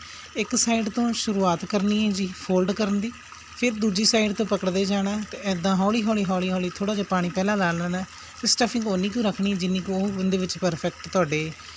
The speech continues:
ਜਿਹੜੀ ਸ਼ੀਟ ਹੈ ਮੋਮੋਸ ਸ਼ੀਟ ਉਹਦੇ ਵਿੱਚ ਰੱਖੀ ਜਾਵੇ। ਪਹਿਲਾਂ ਲਓ ਜੀ ਸਾਈਡ 'ਤੇ ਆਪਾਂ ਲਾ ਲਿਆ ਪਾਣੀ, ਫਿਰ ਹੁਣ ਆਪਾਂ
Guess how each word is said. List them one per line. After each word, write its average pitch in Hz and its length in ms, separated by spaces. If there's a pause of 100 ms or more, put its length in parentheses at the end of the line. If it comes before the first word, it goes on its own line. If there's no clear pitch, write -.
(220)
ਜਿਹੜੀ 175 280
ਸ਼ੀਟ 175 640
ਹੈ 196 60
ਮੋਮੋਸ 170 300
ਸ਼ੀਟ 170 240
ਉਹਦੇ 180 240
ਵਿੱਚ 170 200
ਰੱਖੀ 156 240
ਜਾਵੇ। 151 220
ਪਹਿਲਾਂ 190 280
ਲਓ 175 200
ਜੀ 151 160
ਸਾਈਡ 170 380
'ਤੇ 185 140
ਆਪਾਂ 175 160
ਲਾ 156 160
ਲਿਆ 160 160 (500)
ਪਾਣੀ, 185 300 (1160)
ਫਿਰ 208 220
ਹੁਣ 196 240
ਆਪਾਂ 180 340